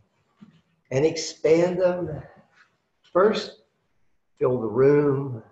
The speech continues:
the building, the neighborhood, the area to the horizon, and keep going. Expand them without limit. Stay focused on the outer edges of the expansion.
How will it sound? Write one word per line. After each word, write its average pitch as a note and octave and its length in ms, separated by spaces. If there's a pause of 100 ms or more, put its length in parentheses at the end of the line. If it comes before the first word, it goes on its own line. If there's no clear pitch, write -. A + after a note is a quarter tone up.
(300)
the - 80
building, C3 760 (720)
the A#2+ 80
neighborhood, B2 1000 (1160)
the B2+ 180
area C3 800
to D#3 160
the A#2+ 100
horizon, B2+ 960
and A#2+ 180
keep A#2+ 300
going. F#2+ 320 (640)
Expand D3+ 500
them D#3+ 80
without C3 420
limit. G#2+ 360 (240)
Stay D#3+ 400 (100)
focused G3+ 680
on D3+ 320
the D3 240 (240)
outer F3+ 600
edges D#3+ 680
of C#3+ 180
the C#3 100
expansion. A#2 800